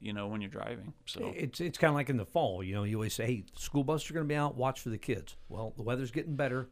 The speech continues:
Speaker 2: watch for the kids on the bikes and
Speaker 1: Yeah,
Speaker 2: the, and the
Speaker 1: and, I
Speaker 2: birds and
Speaker 1: mean,
Speaker 2: everything.
Speaker 1: that, that's, that's the way it is in the spring and the summers. The, the kids are out in
Speaker 2: Mm-hmm.
Speaker 1: force, and, uh, you know, they're having fun.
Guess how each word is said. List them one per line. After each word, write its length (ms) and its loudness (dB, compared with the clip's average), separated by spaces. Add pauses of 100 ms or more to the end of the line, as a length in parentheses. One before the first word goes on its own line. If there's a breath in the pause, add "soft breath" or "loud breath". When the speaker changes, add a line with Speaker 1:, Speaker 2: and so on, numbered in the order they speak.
(120)
Speaker 2:
watch 260 -2
for 60 -4
the 80 0
kids 240 0
on 140 0
the 60 -2
bikes 380 -2
and 120 0
Speaker 1:
Yeah, 180 8
Speaker 2:
the, 60 4
and 140 4
the 120 0
Speaker 1:
and, 80 -4
I 20 -6
Speaker 2:
birds 160 6
and 80 4
Speaker 1:
mean, 200 6
Speaker 2:
everything. 360 -2 (140)
Speaker 1:
that, 220 8
that's, 540 8 (320)
that's 260 4
the 80 4
way 180 8
it 80 4
is 240 6
in 100 2
the 60 0
spring 340 0
and 100 -2
the 40 -4
summers. 480 0
The, 220 2 (260 loud breath)
the 80 -4
kids 300 2
are 100 4
out 220 8
in 80 -10
Speaker 2:
Mm-hmm. 80 -10
Speaker 1:
force, 440 0
and, 320 -6 (340 loud breath)
uh, 420 2
you 120 0
know, 100 2
they're 100 4
having 220 6
fun. 400 4